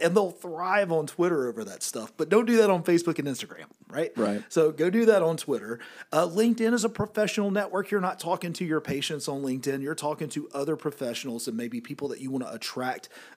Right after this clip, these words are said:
Speaker 1: uh, as, uh, other nurses that you wanna attract, other doctors you wanna partner with,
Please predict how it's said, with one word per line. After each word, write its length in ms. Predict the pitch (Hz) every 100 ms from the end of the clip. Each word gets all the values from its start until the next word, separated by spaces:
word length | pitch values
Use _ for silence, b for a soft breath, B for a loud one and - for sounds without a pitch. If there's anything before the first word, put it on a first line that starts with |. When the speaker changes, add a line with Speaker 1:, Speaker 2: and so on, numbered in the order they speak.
| -
Speaker 1:
uh, 220 | 131 120
as, 480 | 120 110 107 107 - -
uh, 340 | 104 101 98 -
other 240 | 120 92
nurses 480 | 98 117 147 156 135
that 160 | 147
you 80 | 143
wanna 140 | 135 135
attract, 300 | - 131 120
other 200 | 101 -
doctors 440 | 123 117 127 127
you 60 | 135
wanna 120 | 135
partner 340 | 127 131 127 127
with, 360 | 127 127 131